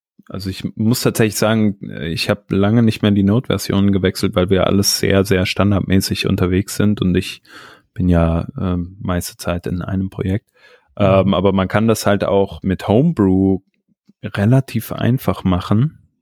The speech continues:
Speaker 1: Man muss es halt nur einmal richtig aufsetzen. Ich mein, ich hab da immer so ein bisschen Pain. Vielleicht ist es nicht
Speaker 2: Mhm.
Speaker 1: hundert Prozent optimal aufgesetzt, aber es geht auf jeden Fall.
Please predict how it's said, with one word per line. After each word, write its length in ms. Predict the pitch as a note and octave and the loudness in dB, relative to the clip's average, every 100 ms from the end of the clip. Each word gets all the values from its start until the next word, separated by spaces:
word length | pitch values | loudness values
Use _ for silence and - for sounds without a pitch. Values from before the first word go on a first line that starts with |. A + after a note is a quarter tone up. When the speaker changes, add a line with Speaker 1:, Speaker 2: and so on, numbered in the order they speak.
| _ _ _ | _ _ _
Speaker 1:
Man 180 | - F#2+ | -2 0
muss 200 | F#2+ - | 2 0
es 160 | G2 - | -2 0
halt 200 | F#2+ G2+ | 0 2
nur 340 | G2+ G2+ - | 2 2 2
einmal 320 | F#2+ A2 G#2+ | 0 2 2
richtig 420 | G#2 A2 - - | 0 -2 -4 -2
aufsetzen. 300 | G#2+ - F#2+ | -2 -2 0
Ich 140 | F#2+ - | 0 0
mein, 140 | G#2+ - - - - | -2 -2 -14 -20 -12
ich 180 | A#2 | -4
hab 100 | C#3 - | -4 -2
da 80 | |
immer 260 | G#2 B2+ C3+ | 0 2 2
so 100 | A2+ | 2
ein 60 | G#2 | 0
bisschen 340 | B2+ A#2 F#2+ | -2 -2 -2
Pain. 440 | - A#2 D3 A3 - _ _ - | 0 0 2 0 -4 _ _ -10
Vielleicht 480 | - G#2 G#2 A#2+ | -2 2 2 2
ist 80 | A#2 | -2
es 140 | G#2+ C#3+ | 0 0
nicht 240 | A2+ A2+ | 2 2
Speaker 2:
Mhm. 40 | A2 | 2
Speaker 1:
hundert 240 | C3+ D3+ | 2 2
Prozent 400 | C#3+ B2+ B2 B2+ | 0 -2 -2 -2
optimal 500 | A2+ - G2 G2 C3+ | -4 0 0 2 0
aufgesetzt, 640 | - C3+ - C3 B2 - | -2 -4 -4 -2 -2 -2
aber 220 | - G2+ | -2 0
es 160 | G2+ - | 0 0
geht 280 | G#2+ G2 - | 0 2 -2
auf 200 | E2 - | -8 -8
jeden 160 | G2 | -8
Fall. 300 | - - - | -6 -6 -6